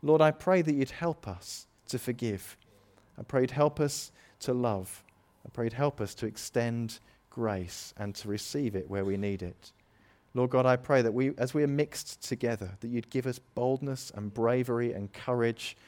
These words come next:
to serve one another in love and to see your kingdom come.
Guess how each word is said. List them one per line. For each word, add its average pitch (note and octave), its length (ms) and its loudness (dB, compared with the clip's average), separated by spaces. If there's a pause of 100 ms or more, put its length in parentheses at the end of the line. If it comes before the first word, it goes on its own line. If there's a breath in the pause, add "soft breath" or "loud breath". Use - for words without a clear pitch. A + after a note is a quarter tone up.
(640 soft breath)
to - 100 -8
serve B2+ 460 2
one G2 140 2
another F#2 340 -2
in F#2+ 140 -2
love F2 320 -6 (640)
and G2+ 100 -10
to G#2+ 80 -6
see A2+ 200 -2
your G#2+ 120 4
kingdom G2 400 -4
come. E2 300 -8